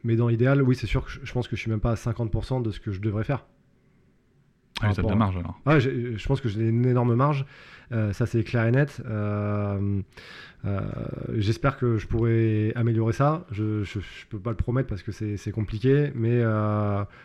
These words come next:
Speaker 1: voilà, en tout cas, je, je, je suis conscient de ça, qu'il y a, j'ai encore une grosse marge, euh, là-dessus, que ça prend du temps, que, euh, que ça va certainement pas assez vite, mais, euh, voilà, je, je dois faire beaucoup plus.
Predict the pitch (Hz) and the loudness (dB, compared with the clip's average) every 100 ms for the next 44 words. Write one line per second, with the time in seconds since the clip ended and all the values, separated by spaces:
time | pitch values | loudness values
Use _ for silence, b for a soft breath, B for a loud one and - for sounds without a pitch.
0 | - 113 104 - 127 127 127 110 107 101 | -4 0 0 2 2 0 -2 0 0 0
1 | 117 123 131 127 117 110 - 107 101 101 | 0 2 2 0 -2 -6 -8 -6 -4 -4
2 | 101 101 104 101 107 104 110 123 117 107 | -4 -2 -2 -2 0 0 0 0 2 2
3 | 110 104 101 127 135 139 B B B - | 0 0 0 2 2 0 B B B -10
4 | 110 110 - 110 107 127 135 139 135 113 | -4 -2 0 0 0 2 4 4 2 0
5 | 107 104 104 104 101 101 101 - 107 - | 0 0 -2 -2 -2 -2 -4 -2 -2 -2
6 | 107 113 113 113 110 113 127 139 - 113 | -6 -2 0 0 0 2 0 0 -4 0
7 | 113 117 110 104 101 104 101 104 113 101 | 2 2 2 0 0 -2 -2 0 0 0
8 | 82 117 98 107 120 - 123 110 110 127 | -2 -4 -4 0 2 2 2 0 -2 -4
9 | - | -6